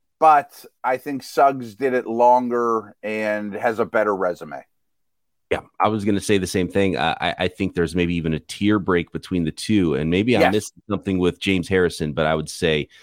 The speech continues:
Speaker 2: Terrell Suggs is probably going to get in.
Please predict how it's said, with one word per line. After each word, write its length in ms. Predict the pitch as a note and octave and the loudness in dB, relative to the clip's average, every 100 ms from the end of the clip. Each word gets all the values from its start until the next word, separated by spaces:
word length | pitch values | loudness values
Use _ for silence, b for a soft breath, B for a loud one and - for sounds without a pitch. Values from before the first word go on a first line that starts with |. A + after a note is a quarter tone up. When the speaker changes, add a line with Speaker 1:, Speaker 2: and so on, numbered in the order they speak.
| b | b
Speaker 2:
Terrell 260 | - A2+ F#2+ | 0 2 2
Suggs 360 | - F#2+ F2+ D#2 | 2 0 0 -2
is 120 | D2+ | -10
probably 440 | - F#2 F2+ D#2+ | 0 2 2 0
going 460 | D2+ F2+ G#2+ B2+ C#3+ | 0 2 4 4 2
to 100 | C#3+ | -2
get 240 | C3+ D#3 | 2 2
in. 320 | D#3+ E3+ F3+ | 4 2 0